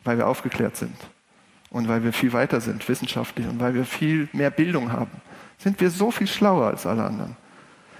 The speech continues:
Warum gibt es in Deutschland, habe ich jetzt nochmal <laughs> nachgelesen, dreimal so viele steuerpflichtige Hexen und Wahrsager als Pastoren? Ja, unser Beruf ist ein, ist ein Witz gegenüber, was die haben.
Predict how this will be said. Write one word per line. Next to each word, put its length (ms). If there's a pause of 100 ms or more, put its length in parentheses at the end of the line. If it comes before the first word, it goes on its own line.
(480)
Warum 380
gibt 240
es 120
in 160
Deutschland, 640 (480)
habe 140
ich 60
jetzt 180
nochmal 200
<laughs> 20
nachgelesen, 680 (500)
dreimal 580
so 100
viele 340
steuerpflichtige 840
Hexen 340
und 140
Wahrsager 440
als 160
Pastoren? 520 (1000)
Ja, 140
unser 300
Beruf 600 (600)
ist 160
ein, 180 (600)
ist 240
ein 140
Witz 360 (200)
gegenüber, 420
was 180
die 200
haben. 380